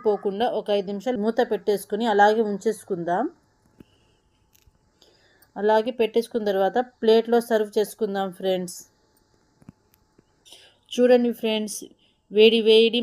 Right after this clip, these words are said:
మటన్ బిర్యానీ, చికెన్ పకోడా, చికెన్ పకోడా చేశాను. ఆ రెస్-, ఆ రెసిపీ మా వీడియోస్లో ఉంది ఫ్రెండ్స్, ఒకసారి చూడండి. చూడండి మటన్ బిర్యానీ, దీనికి ఆపోజిట్ పెరుగు పచ్చడి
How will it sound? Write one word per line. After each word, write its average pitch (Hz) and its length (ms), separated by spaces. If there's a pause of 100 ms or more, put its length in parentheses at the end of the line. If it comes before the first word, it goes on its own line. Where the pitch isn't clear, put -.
మటన్ 220 360
బిర్యానీ, 214 580 (580)
చికెన్ 220 380
పకోడా, 202 380 (460)
చికెన్ 233 320
పకోడా 240 340
చేశాను. 214 440 (180)
ఆ - 100
రెస్-, 185 220 (400)
ఆ 196 160
రెసిపీ 202 340 (100)
మా 233 60 (140)
వీడియోస్లో 240 500 (100)
ఉంది 220 240
ఫ్రెండ్స్, 202 360 (600)
ఒకసారి 220 320 (100)
చూడండి. 220 460 (1600)
చూడండి 226 360 (120)
మటన్ 233 360
బిర్యానీ, 208 560 (280)
దీనికి 220 280 (100)
ఆపోజిట్ 233 640 (1700)
పెరుగు 233 320
పచ్చడి 208 320